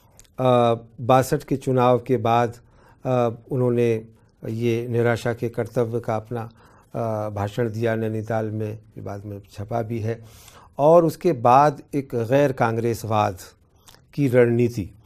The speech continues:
अ, जो बाद में बदकिस्मती से उनके लोग, शे-, शागिर्दों ने उसको सिद्धांत भी मान लिया, आज भी कुछ लोग उसको मानते हैं। लेकिन बासठ के, ए, चीन युद्ध के बाद नेहरू की सरकार को राष्ट्रीय शर्म की सरकार कहना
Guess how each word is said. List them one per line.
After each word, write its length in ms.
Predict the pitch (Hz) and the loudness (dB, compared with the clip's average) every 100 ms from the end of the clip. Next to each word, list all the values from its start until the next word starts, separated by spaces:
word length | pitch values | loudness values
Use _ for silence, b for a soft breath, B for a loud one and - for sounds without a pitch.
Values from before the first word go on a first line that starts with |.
| b b b | b b b
अ, 220 | 120 117 | -2 -2
जो 420 | 113 113 110 143 123 | -2 -4 2 4 6
बाद 280 | 127 127 | 6 6
में 360 | 127 127 117 113 | 4 0 0 -2
बदकिस्मती 600 | 120 - 117 127 120 123 | -6 -6 -8 -6 -6 -8
से 180 | 117 123 | -4 -4
उनके 480 | 113 113 120 113 110 | -2 -4 -2 -2 -2
लोग, 280 | 117 120 | -4 -6
शे-, 220 | - 123 117 | -6 -8 -6
शागिर्दों 480 | 117 110 113 117 | -6 -4 -2 0
ने 80 | 117 | 0
उसको 200 | 113 113 | -2 -6
सिद्धांत 440 | 113 110 107 117 113 | -8 -6 -4 -4 -4
भी 120 | 113 | -6
मान 240 | 104 101 | -6 -6
लिया, 220 | 101 110 - b b b - | -8 -10 -10 b b b -2
आज 200 | 123 117 | 0 0
भी 100 | 120 | -2
कुछ 200 | 113 101 | -6 -6
लोग 140 | 113 | -8
उसको 220 | 107 107 | -8 -10
मानते 360 | 110 107 107 110 | -8 -8 -8 -10
हैं। 180 | 104 131 | -10 -8
लेकिन 440 | 123 127 185 175 B B B B B B B _ _ 117 | -4 0 2 0 B B B B B B B _ _ -2
बासठ 600 | 120 139 - 190 190 - | 4 4 4 -2 -2 -4
के, 560 | - 180 185 185 185 - _ | 4 6 6 4 0 -8 _
ए, 560 | 143 131 127 123 120 120 - | -2 0 2 0 0 -4 -4
चीन 240 | 160 165 | 0 2
युद्ध 260 | 160 147 143 | 2 0 -2
के 160 | 160 | -2
बाद 520 | 131 123 131 135 131 - | 2 4 6 4 0 -6
नेहरू 340 | 123 113 131 | -2 -2 -2
की 140 | 139 143 | -4 -6
सरकार 460 | 135 120 127 123 | -4 -4 0 0
को 180 | 120 135 | 0 0
राष्ट्रीय 420 | 120 110 - 131 | 0 -2 -6 -6
शर्म 480 | 107 - - 135 127 | -6 -10 -4 -2 0
की 160 | 127 127 | -4 -6
सरकार 440 | 127 117 - 120 | -6 -8 -6 -6
कहना 460 | 120 110 107 127 | -6 -6 -2 -4